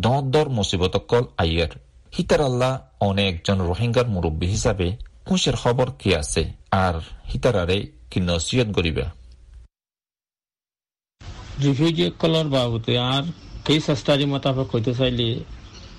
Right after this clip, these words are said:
Speaker 2: আই ইয়ান লত পাই দে রিফিউজি কল দা আছে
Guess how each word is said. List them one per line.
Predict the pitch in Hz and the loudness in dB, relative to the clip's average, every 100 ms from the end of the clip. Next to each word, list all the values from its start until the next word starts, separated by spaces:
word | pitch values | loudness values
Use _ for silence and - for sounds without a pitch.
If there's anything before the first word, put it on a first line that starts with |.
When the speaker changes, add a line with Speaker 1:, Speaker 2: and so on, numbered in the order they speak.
| - - - - - - - - - - - 143 | -20 -18 -18 -18 -18 -18 -18 -18 -18 -14 -4 2
Speaker 2:
আই | 151 | 2
ইয়ান | 139 147 151 | 2 0 0
লত | 139 - | -2 0
পাই | 135 131 | 0 2
দে | 147 147 | 0 -2
রিফিউজি | 127 139 147 143 143 - | 0 2 0 2 -2 0
কল | 143 135 | 0 2
দা | 135 | 0
আছে | 113 135 | 0 -2